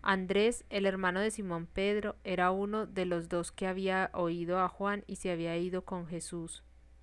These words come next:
Andrés encontró a su hermano Simón y le dijo: "Hemos encontrado al Mesías",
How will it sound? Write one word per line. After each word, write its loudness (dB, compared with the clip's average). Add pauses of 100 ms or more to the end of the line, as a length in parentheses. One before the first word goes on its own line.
(1040)
Andrés 4
encontró -2
a -2
su -2
hermano 0
Simón -2
y -2
le 0
dijo: -4 (560)
"Hemos 2
encontrado 4
al 2
Mesías", -2